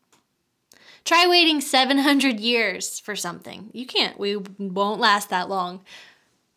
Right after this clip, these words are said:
But that's just a reminder that God rarely comes on our own personal time frames,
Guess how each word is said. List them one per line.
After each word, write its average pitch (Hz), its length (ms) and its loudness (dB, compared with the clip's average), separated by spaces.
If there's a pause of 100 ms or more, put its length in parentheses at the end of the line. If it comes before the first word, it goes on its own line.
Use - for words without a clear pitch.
(1040)
But 254 100 -6
that's 277 220 0
just 330 240 0
a 302 40 -2
reminder 220 560 0
that 196 220 -8
God 233 420 4
rarely 226 400 0
comes 208 400 -8
on 202 200 -4
our 202 260 -8
own 214 360 -8
personal 208 600 -10
time 196 400 -8
frames, 285 680 -8